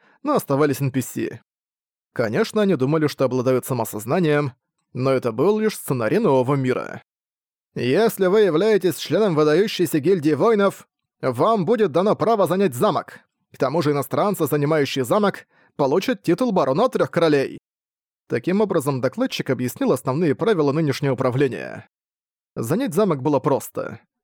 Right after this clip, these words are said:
В верхней части Нагарана существовало место, называемое троном правления.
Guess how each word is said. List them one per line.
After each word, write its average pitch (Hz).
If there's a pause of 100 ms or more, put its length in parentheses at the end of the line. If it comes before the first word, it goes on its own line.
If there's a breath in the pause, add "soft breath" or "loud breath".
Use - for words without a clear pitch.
В -
верхней 135
части 143
Нагарана 135
существовало 151
место, 170
называемое 143
троном 160
правления. 135